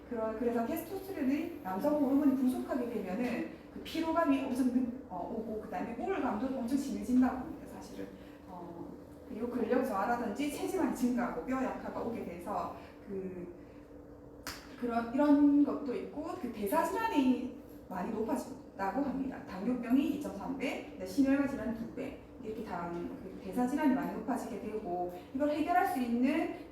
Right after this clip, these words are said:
그 영양소 중에 가장 좋은 게 아연과 셀레늄이라고 합니다.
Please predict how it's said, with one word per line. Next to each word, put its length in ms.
그 460
영양소 460
중에 180
가장 260
좋은 300
게 400
아연과 560
셀레늄이라고 800
합니다. 300